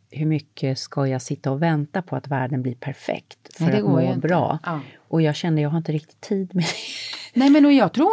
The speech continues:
Speaker 2: hon är, håller med dig om
Speaker 1: Ja.
Speaker 2: det, att hon, för hon tar ju just saken i egna händer
Speaker 1: Ja.
Speaker 2: och, och orkar inte, eh, v-, vara liksom i den här skakiga, oroliga världen och vänta på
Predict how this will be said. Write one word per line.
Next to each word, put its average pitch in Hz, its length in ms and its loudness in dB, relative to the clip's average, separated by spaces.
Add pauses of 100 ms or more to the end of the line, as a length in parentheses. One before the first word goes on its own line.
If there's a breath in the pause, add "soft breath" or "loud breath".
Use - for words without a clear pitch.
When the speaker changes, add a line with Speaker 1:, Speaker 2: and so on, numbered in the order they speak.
Speaker 2:
hon 330 100 4
är, 311 40 4
håller 269 200 4
med 240 160 4 (120)
dig 233 100 2
om 175 80 2
Speaker 1:
Ja. 156 120 6
Speaker 2:
det, 147 100 2
att 160 120 -4
hon, 226 300 0
för - 120 -2
hon 214 220 2
tar 330 180 4
ju 311 80 4
just 269 280 0
saken 180 360 -2
i 180 60 -2
egna 165 220 0
händer 156 360 2
Speaker 1:
Ja. 151 80 2
Speaker 2:
och, 156 220 -2
och - 200 -4
orkar 185 280 0
inte, 262 360 2 (800 loud breath)
eh, 160 520 2
v-, 165 300 -4
vara 151 500 2
liksom 147 560 -2 (300)
i 185 80 0
den 165 140 2
här 143 100 2
skakiga, 147 640 -2
oroliga 147 720 0 (600 soft breath)
världen 151 680 0
och 156 180 -2
vänta 151 380 0
på 147 420 -4